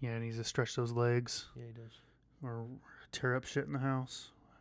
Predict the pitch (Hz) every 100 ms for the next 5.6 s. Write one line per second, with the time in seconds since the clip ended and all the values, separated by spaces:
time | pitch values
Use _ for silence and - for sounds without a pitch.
0 | - 131 131 117 131 127 131 131 139 135
1 | 131 123 _ _ _ _ _ - 131 117
2 | 117 117 - _ - 127 - 135 127 120
3 | 139 127 131 127 - - _ _ 139 -
4 | 123 117 120 123 127 127 113 107 - _
5 | _ _ 135 147 147 127